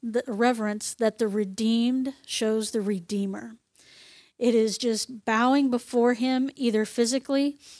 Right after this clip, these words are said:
or spirit, in our spirit, just in amazement at who he is and what he can do and has done for us. And that's the proper respect,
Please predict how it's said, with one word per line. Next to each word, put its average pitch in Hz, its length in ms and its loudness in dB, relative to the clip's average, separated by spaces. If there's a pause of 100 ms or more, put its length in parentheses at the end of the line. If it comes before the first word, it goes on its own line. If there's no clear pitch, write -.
(140)
or 220 120 0
spirit, 247 640 0
in 233 160 -2
our 233 140 0
spirit, 226 640 0 (220)
just - 240 -4
in 240 100 0
amazement 226 800 0
at 220 200 -12
who 240 160 -2
he 285 280 -2
is 202 420 -6 (400)
and 208 240 -2
what 220 180 0
he 240 140 -6
can 214 220 -6
do 208 240 -2
and 208 120 -6
has 196 280 -8
done 202 240 -10
for - 220 -14
us. - 380 -10 (460)
And 220 140 -4
that's 233 240 0
the 269 80 -2
proper 240 480 -2
respect, - 800 -6